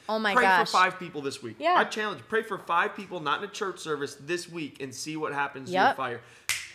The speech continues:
Speaker 2: Instantly, it'll shoot through the roof. Your
Speaker 1: Yep.
Speaker 2: passion, your desire for the things of God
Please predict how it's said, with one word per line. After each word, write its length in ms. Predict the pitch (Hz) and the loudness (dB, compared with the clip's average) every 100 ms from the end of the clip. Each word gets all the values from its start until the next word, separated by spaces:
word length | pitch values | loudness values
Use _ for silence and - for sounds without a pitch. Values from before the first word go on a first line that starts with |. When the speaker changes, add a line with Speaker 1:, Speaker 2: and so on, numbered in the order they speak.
| - | -6
Speaker 2:
Instantly, 540 | 220 214 185 151 143 | -4 -4 -8 -6 -6
it'll 140 | 139 127 | -4 -6
shoot 300 | - 151 135 | -8 -10 -8
through 120 | 143 | -10
the 80 | 131 | -8
roof. 200 | 127 117 - | -8 -10 -4
Your 200 | 170 202 | 0 2
Speaker 1:
Yep. 120 | 196 | 4
Speaker 2:
passion, 400 | 233 - 196 180 | 6 4 0 -8
your 140 | 156 180 | -8 -6
desire 460 | 190 170 175 180 | -4 0 0 0
for 120 | 180 | -4
the 120 | 170 165 | -12 -14
things 240 | 170 170 | -16 -14
of 80 | 170 | -4
God 200 | 180 | -2